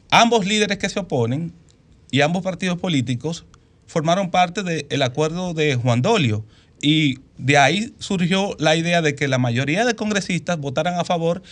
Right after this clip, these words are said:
de que el expresidente Danilo Medina pudiese repostularse. Entonces,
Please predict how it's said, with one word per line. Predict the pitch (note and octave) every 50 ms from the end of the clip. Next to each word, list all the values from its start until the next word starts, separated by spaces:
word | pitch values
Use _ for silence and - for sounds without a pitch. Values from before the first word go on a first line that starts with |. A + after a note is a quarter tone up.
| - - - - - -
de | B2 C3+ B2+
que | B2+ D3 C#3+ C#3 C#3+ C#3
el | - C3+ C3 C3
expresidente | D3+ D3+ - - F#3 E3+ E3+ - F#3 F3+ E3+ E3 F3+
Danilo | F#3 F3+ F3+ F3+ F3+
Medina | F#3 F#3+ F3+ F3+ E3+ E3+ F#3 E3+
pudiese | D3+ - D3 C3 C3+ C#3+ C3 - E3+ E3 - - - - - -
repostularse. | - B2+ - - D3+ C#3 B2+ - C3 C3 D#3+ F3+ F3+ E3 - - B2 G#2 A2 - - - - - - - _ _ _ _ _ _ - - _ - - - -
Entonces, | - C#3+ C#3 B2 - G#2+ E2+ - -